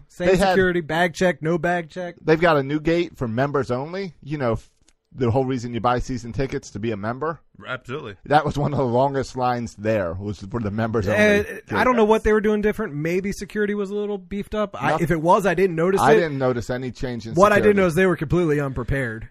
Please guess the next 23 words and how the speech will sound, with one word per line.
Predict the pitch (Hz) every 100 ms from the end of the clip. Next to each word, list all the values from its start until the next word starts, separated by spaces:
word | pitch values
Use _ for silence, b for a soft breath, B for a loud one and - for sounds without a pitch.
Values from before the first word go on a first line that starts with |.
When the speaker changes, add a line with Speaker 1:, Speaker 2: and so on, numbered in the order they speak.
| _ _
Speaker 1:
Uh, | 123 127 123 123
it, | 139 127
it, | 151 113 135
there's | 139 127
no | 160 165
reason | 151 151 135
it | 104
should | 135
take | 143 123
that | 135
long | 127 135 131
to | 127
get | 113 127
into | 127 123
a | 120
Speaker 3:
Yeah. | 135 131
Speaker 1:
baseball | 120 117
game, | 110 113 117 -
Speaker 3:
Yeah. | 147
Speaker 1:
especially | 117 247 - 190
on | 175
opening | 165 151 139 131
day. | 135 120 117